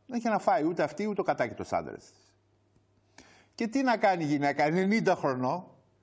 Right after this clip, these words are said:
Κάτι έφτιαχνε, κάλτσες, δεν ξέρω τι, παντόφλες. Κάτι έφτιαχνε, όσο μπορούσε να πλέξει κλπ. Και πήγαινε στην λαϊκή και τα πουλούσε.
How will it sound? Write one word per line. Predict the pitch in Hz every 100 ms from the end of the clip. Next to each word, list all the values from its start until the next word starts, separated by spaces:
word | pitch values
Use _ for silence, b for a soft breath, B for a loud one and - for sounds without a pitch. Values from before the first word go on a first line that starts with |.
| _ _
Κάτι | - 233 - 127
έφτιαχνε, | 131 - 147 127
κάλτσες, | 101 92 117 131 131
δεν | 151
ξέρω | 139 131 110
τι, | 110
παντόφλες. | 101 104 73 78 92 110 101 - - _ _ -
Κάτι | 247 220 180
έφτιαχνε, | 160 156 107 - 82 - B B B B B
όσο | 139 147 123
μπορούσε | 120 123 120
να | 107
πλέξει | 104 113 113 - -
κλπ. | 110 - - B B B -
Και | 247
πήγαινε | - 285 254 208 175
στην | - 156 143
λαϊκή | 135 131 113 - 220 240 220 _ _ _ _ _
και | - 220
τα | 208
πουλούσε. | 208 202 220 226 -